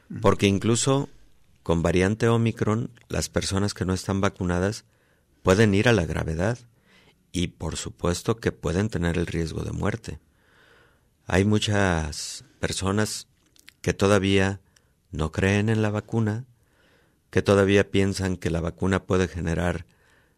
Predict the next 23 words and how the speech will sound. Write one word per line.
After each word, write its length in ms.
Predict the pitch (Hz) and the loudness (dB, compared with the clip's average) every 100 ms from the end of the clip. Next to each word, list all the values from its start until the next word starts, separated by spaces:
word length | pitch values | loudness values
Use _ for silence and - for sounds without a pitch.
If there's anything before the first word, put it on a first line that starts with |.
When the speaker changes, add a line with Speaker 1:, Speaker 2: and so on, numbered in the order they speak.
| _ | _
Speaker 2:
eh, 380 | - 82 80 - | 0 2 2 -2
efectos 600 | - 78 90 80 - 78 | -6 -4 -4 -4 -4 -4
graves, 640 | 85 92 92 92 - - - _ _ _ _ _ _ _ _ _ | 0 0 0 -2 -6 -14 -20 _ _ _ _ _ _ _ _ _
que 520 | - 87 85 82 80 - _ _ _ _ _ _ _ _ _ _ | -2 2 4 4 0 -4 _ _ _ _ _ _ _ _ _ _
según 420 | - - 82 95 | -12 -6 0 2
algunos 340 | 98 95 95 92 | 2 2 2 0
mitos, 760 | 95 101 - 92 - - - - _ _ _ _ _ | 0 -2 -2 -4 -6 -10 -16 -20 _ _ _ _ _
que 140 | 85 90 | 0 0
esta 200 | - 95 | 0 0
vacuna 480 | 92 - 92 90 | -2 0 0 0
puede 420 | - 104 92 92 85 | -2 -2 0 0 0
modificar, 760 | 85 87 85 85 95 90 82 - _ _ _ _ _ - | -2 -2 -4 -4 -2 -2 -4 -14 _ _ _ _ _ -2
eh, 280 | 90 87 - | 2 2 -2
nuestro, 800 | 85 87 87 - - 80 76 - - | -2 -2 -2 -4 -2 -2 -2 -6 -8
nuestra 340 | 82 80 - | -6 -6 -6
estructura 520 | 82 82 80 - 90 | -6 -6 -6 -2 -2
genética, 840 | 85 - 85 90 - - 87 87 113 _ _ _ _ _ _ _ | -2 -4 -4 -2 -4 -6 -4 -6 -8 _ _ _ _ _ _ _
o 160 | - 85 | -6 -2
que 180 | 95 92 | 2 2
esta 240 | 95 104 | 2 0
vacuna 400 | 95 - 95 95 | -2 -2 -2 -2
fue 180 | - 95 | 0 0
diseñada 720 | 95 - 87 92 95 95 92 | 0 -2 -2 0 2 0 -2